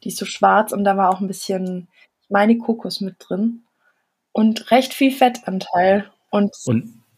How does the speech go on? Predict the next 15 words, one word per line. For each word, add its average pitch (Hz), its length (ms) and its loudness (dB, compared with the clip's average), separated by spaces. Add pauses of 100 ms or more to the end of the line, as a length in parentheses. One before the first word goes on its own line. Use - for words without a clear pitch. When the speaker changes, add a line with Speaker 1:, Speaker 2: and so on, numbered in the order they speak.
(260)
Speaker 2:
ja, 107 380 2
und 120 200 0
Erbse 123 460 2
ist, 107 140 -2
glaub, 104 200 -2
auch 110 280 -4
mit 110 240 -4
drin 110 180 2
gewesen 110 580 2
und 104 380 -4 (480)
Speaker 1:
Namen 185 300 0
Speaker 2:
um, 123 280 2
Speaker 1:
vergessen. - 60 -6
Speaker 2:
um 117 380 0 (300)
kurz - 320 -2